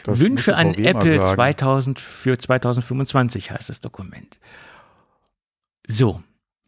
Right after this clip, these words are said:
Speaker 2: als erstes Macs mit fünf G. Also mobile Macs,
Speaker 1: <laughs>
Speaker 2: ne? MacBooks.
Speaker 1: Ja,
Speaker 2: Ja.
Speaker 1: so ein Running Gag, ja.
Speaker 2: Ja, äh, es war ja in der Gerüchteküche, es war ja in der Gerüchteküche.
Speaker 1: Ja, in der Gerüchteküche, ja. Wir wünschen uns das schon seit dem allerersten MacBook Air.
Speaker 2: Ja, äh, Wünsche darf man doch haben.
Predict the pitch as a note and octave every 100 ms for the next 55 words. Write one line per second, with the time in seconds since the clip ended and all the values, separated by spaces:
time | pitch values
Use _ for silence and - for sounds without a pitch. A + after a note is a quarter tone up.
0 | - C3+ C3+ C3 - C4+ - _ _ _
1 | _ A#2+ A#2+ C3+ - D3 - D3+ D3+ -
2 | - - _ _ _ _ _ _ _ -
3 | - B2 A2 G#2 - C3 C3 B2 A2+ D3
4 | C#3+ G#2+ - - - F#4+ - - - E3+
5 | - A#3+ C#3 C#3+ - A#2+ A#2 - - _
6 | _ _ - C4+ D4+ D4 C4 A#3+ G#3+ C3
7 | A#2+ C3+ C3 A#2 A2 A2 - G#2 G#2 C3
8 | - F#3+ C3 - - - G3 D3+ D#3+ F3+
9 | C#3+ - B2 D#3 D3+ D3+ C#3+ C3+ B2+ -
10 | A2+ - G#2 G2+ G2 G#2+ G#2+ C3+ B2+ A#2
11 | A#2 A#2+ D3+ C#3+ - - - - D#2 E2
12 | F2 F2+ F2+ F#2+ G#2 A2 - A2 G2+ G2+
13 | G2+ G2+ G#2 G2+ G2 A2+ A2 A2 - A2
14 | - G2+ G2+ - A2+ G#2 G#2 A2 G#2+ -
15 | G#2+ G#2+ - - A2+ B2 - A#2+ G2+ -
16 | A#2+ A2+ A#2 D3+ - A2+ A2 A2+ G#2+ -
17 | F2 F2 - -